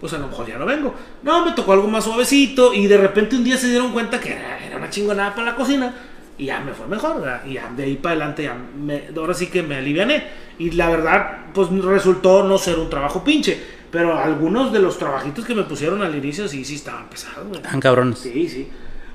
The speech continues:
Speaker 1: Bueno, compadre, pues ya nos alargamos un chingo. Yo creo que ya, este,
Speaker 2: Ya es justo y necesario.
Speaker 1: Sí, ya, ya va llegando la hora. Eh, pues amigos, muchísimas gracias a todos los que estuvimos, estuvieron con ustedes, con nosotros. <laughs> Qué desmadre.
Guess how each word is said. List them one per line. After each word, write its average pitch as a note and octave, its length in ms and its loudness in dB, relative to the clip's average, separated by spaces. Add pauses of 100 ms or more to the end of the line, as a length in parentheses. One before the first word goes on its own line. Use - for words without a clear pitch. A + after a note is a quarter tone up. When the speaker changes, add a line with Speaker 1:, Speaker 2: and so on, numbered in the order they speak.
Speaker 1:
Bueno, G#3+ 440 0
compadre, G3 360 4
pues G3 120 0
ya F3+ 100 4
nos A#3 140 2
alargamos G#3 360 2
un B3 120 -2
chingo. G3 480 -2
Yo D#3+ 120 -6
creo G3 140 -2
que G#3+ 120 -4
ya, G3 560 2 (520)
este, C#3 560 -6 (160)
Speaker 2:
Ya E3 140 12
es F#3 60 10
justo F#3+ 220 12
y - 40 12
necesario. F3+ 460 12
Speaker 1:
Sí, F#3+ 100 4
ya, D#3 160 2
ya D#3+ 200 -2
va D#3+ 120 -2
llegando F3 300 -2
la D#3 80 0
hora. F3+ 360 0 (500)
Eh, E3 540 2
pues E3 120 -4
amigos, C#4 640 4
muchísimas G#3+ 440 0
gracias A3 320 2
a A3 80 -2
todos A3 200 0
los A#3 100 -2
que G3+ 100 -6
estuvimos, G3+ 640 -4
estuvieron F3 380 -2
con F#3 140 -4
ustedes, F3+ 340 -4 (340)
con D#3 120 -6
nosotros. E3 460 -8
<laughs> - 60 -18
Qué B2+ 100 -12
desmadre. A#2 420 -10